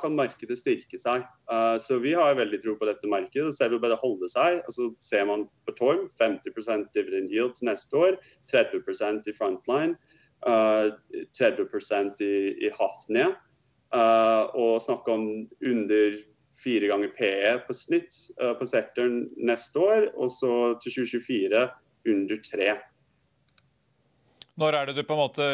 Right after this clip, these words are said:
Speaker 2: hvilken P E er det du begynner å s-, tenke at nå, nå begynner prisingen å være god igjen da? Hvis, eh, hvis det er billig nå, når er det du på en måte begynner å tenke at nå er det på tide å gi seg?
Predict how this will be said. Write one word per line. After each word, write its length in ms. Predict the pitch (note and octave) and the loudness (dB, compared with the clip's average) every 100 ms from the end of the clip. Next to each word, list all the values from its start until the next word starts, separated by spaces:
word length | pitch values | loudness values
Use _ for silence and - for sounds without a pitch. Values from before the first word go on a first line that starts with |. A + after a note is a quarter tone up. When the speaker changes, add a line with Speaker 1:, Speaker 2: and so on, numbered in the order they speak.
| C3+ | -2
Speaker 2:
hvilken 240 | C3 C#3+ | -4 -6
P 140 | C3+ B2+ | -2 0
E 100 | A#2 | 0
er 160 | A#2 | -2
det 60 | A#2 | -2
du 380 | A#2 A#2 A#2 G2+ | -2 0 -2 -2
begynner 260 | A2 G#2+ | -4 -2
å 140 | A2 A2 | -2 -2
s-, 140 | - - | -6 -6
tenke 300 | - A#2+ G2 | -4 -2 -2
at 100 | A2+ | -4
nå, 140 | C3 A#2 G2+ A#2 | -4 -2 -2 -4
nå 220 | A#2+ A2 | -4 -2
begynner 300 | G#2+ G#2 G#2 | -2 -4 -4
prisingen 400 | A2+ F#2+ G#2+ G2+ | -4 -6 -6 -6
å 80 | G#2 G2+ | -4 -2
være 640 | G2+ G2 G#2 G#2+ G#2+ G#2 F#2+ | -2 -2 -4 -2 -4 -4 -4
god 240 | G#2+ G2 | -2 0
igjen 220 | G2 F#2+ A#2+ | 0 -2 -4
da? 80 | C3+ | -2
Hvis, 160 | B2 - B2 | -4 -2 -2
eh, 640 | A#2 A2+ A2+ G#2+ G#2+ G2+ F2 | 0 0 0 0 -2 -4 -10
hvis 160 | A2 | -2
det 80 | C3 | 0
er 180 | A#2 A#2 | 2 0
billig 300 | B2 G#2+ A2+ | -2 -2 -2
nå, 80 | A#2 A#2+ | -2 -2
når 160 | A#2 | 0
er 160 | A2 G#2+ | 0 -4
det 60 | G2+ | -8
du 80 | |
på 80 | - | -6
en 80 | G#2+ | -6
måte 160 | - G2+ | -4 -4
begynner 220 | G2+ G2+ | -4 -4
å 20 | |
tenke 240 | A2+ G2+ G2 | -6 -6 -4
at 80 | |
nå 80 | G2+ | -2
er 960 | G#2 G2+ F#2+ F2 - - - - A2 G#2+ | -2 -2 -4 -10 -20 -20 -20 -8 -6 -4
det 80 | A2+ | -6
på 80 | |
tide 240 | - G2+ G2 | -6 -4 -4
å 40 | |
gi 80 | E2+ | -4
seg? 240 | - C#3+ | -4 -6